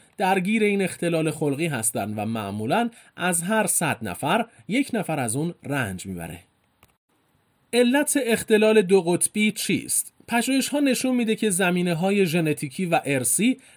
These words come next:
نقش زیادی در شکلگیری این اختلال داره. افراد مبتلا معمولاً در بستگان درجه یک خودشون هم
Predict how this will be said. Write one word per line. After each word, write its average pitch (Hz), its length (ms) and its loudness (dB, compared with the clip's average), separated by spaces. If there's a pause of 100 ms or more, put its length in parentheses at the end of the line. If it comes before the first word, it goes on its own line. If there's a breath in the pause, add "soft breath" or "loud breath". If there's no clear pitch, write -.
نقش 180 280 -6
زیادی 175 480 0
در 143 220 2
شکلگیری 139 800 -4
این 175 180 0
اختلال 131 440 -2
داره. 82 280 -10 (540 loud breath)
افراد 262 340 0
مبتلا 220 520 2
معمولاً 196 480 0
در 180 280 4
بستگان 156 640 0
درجه 139 420 -2
یک 170 220 0
خودشون 151 440 -4
هم 127 260 -4